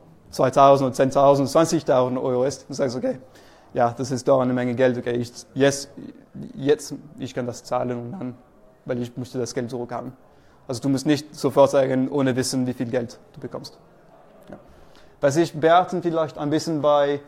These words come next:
ähm, ein paar von die, vielleicht Tools für F B A, weil die sagen, ein,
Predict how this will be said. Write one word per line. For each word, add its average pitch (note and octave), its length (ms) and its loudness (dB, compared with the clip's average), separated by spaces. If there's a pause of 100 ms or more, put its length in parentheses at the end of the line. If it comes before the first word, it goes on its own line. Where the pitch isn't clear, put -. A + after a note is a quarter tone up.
(440)
ähm, C3+ 540 2
ein C3+ 160 -6
paar D3 240 2
von D3 200 -4
die, C#3 480 0 (260)
vielleicht C#3+ 340 -2
Tools D3+ 160 -2
für D3 140 -6
F C#3 160 -2
B C#3+ 140 -2
A, D3 240 2
weil C#3 60 -2
die C3+ 100 -4
sagen, C#3 360 -4
ein, C3+ 320 -6